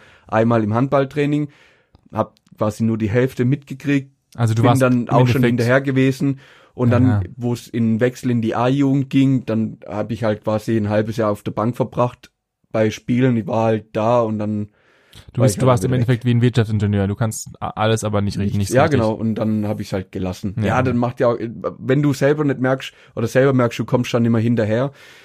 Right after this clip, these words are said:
Speaker 1: Das macht ja auch für dich keinen Spaß, wenn die Spielzüge angesagt hast und
Speaker 2: Ja, ja.
Speaker 1: angesagt haben und du so, fuck, was war, was, wo muss ich jetzt hin?
Speaker 2: Ja, natürlich,
Speaker 1: Und
Speaker 2: klar.
Speaker 1: ja, dann macht's keinen Spaß, mit dir zu spielen, weil
Speaker 2: Ja.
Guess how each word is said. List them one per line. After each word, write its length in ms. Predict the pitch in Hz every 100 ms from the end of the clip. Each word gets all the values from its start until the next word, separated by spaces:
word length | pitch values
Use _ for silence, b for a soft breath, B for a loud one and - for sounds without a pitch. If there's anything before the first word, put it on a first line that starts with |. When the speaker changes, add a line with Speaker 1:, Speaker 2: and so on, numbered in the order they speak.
| B _ -
Speaker 1:
Das 180 | 113 123
macht 260 | 131 131
ja 120 | 143 127
auch 120 | 127
für 140 | 135
dich 180 | 123 156
keinen 200 | - 131
Spaß, 340 | - 120 117
wenn 100 | 123
die 120 | 127 123
Spielzüge 640 | - 143 151 - 143 127
angesagt 440 | 143 147 139 135
hast 200 | 143 135
und 100 | -
Speaker 2:
Ja, 160 | 123 117
ja. 200 | 104 85
Speaker 1:
angesagt 580 | - 123 123 - 131 131
haben 140 | 131
und 100 | 123
du 160 | 127 127
so, 140 | 95 -
fuck, 540 | - - - 135 - 101 90
was 240 | - 117
war, 240 | 127 123
was, 140 | 131 127
wo 160 | 143 151
muss 200 | 170 139
ich 120 | 165
jetzt 140 | 131
hin? 240 | 196 196 - 123
Speaker 2:
Ja, 240 | 120 120
natürlich, 280 | 113 117 123
Speaker 1:
Und 260 | 127 123 -
Speaker 2:
klar. 80 |
Speaker 1:
ja, 200 | 104 104 110 -
dann 260 | 113 113
macht's 220 | 123 131
keinen 160 | - 127
Spaß, 320 | - 120 -
mit 240 | 127 156 - _
dir 180 | 170 160
zu 140 | -
spielen, 480 | 156 - 180 185 175
weil 340 | 131 127 127 110
Speaker 2:
Ja. 220 | 107